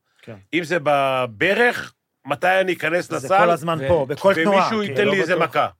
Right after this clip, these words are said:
Speaker 3: ולא בטוח שהצוות הרפואי פלוס, אה, רגב, לא דיברו עם עודד לפני כן שהם רוצים לווסת אותו ב-, בדקות
Speaker 1: דקות.
Speaker 3: משחק. ואז מה שקורה זה בעצם המקל והגזר. יכול להיות שהוא גם לא נכנס לריתם של משחק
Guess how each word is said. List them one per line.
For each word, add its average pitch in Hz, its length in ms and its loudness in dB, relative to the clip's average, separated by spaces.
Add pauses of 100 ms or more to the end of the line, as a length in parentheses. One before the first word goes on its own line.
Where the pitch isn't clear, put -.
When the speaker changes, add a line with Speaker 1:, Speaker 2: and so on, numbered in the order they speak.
Speaker 3:
ולא 120 200 -6
בטוח 135 420 -10 (1200)
שהצוות 123 680 -14 (340)
הרפואי 113 560 -12
פלוס, 123 380 -18
אה, 113 260 -16
רגב, 120 560 -12 (560)
לא 117 160 -6
דיברו 117 320 -10
עם 113 140 -10
עודד 120 300 -14
לפני 120 300 -16
כן 120 160 -14
שהם 104 160 -16
רוצים 107 300 -16
לווסת 110 400 -16
אותו 113 340 -18
ב-, 110 80 -16 (420)
בדקות 113 380 -14
Speaker 1:
דקות. - 60 -20
Speaker 3:
משחק. 120 500 -10 (520)
ואז 127 220 -10
מה 139 120 -8
שקורה 135 360 -8
זה 117 120 -12
בעצם 120 480 -12
המקל 107 1040 -14
והגזר. 113 540 -14 (520)
יכול 131 180 -10
להיות 127 140 -8
שהוא 139 120 -14
גם 120 140 -10
לא 127 80 -10
נכנס 117 380 -14
לריתם 113 480 -12
של - 140 -20
משחק 104 360 -20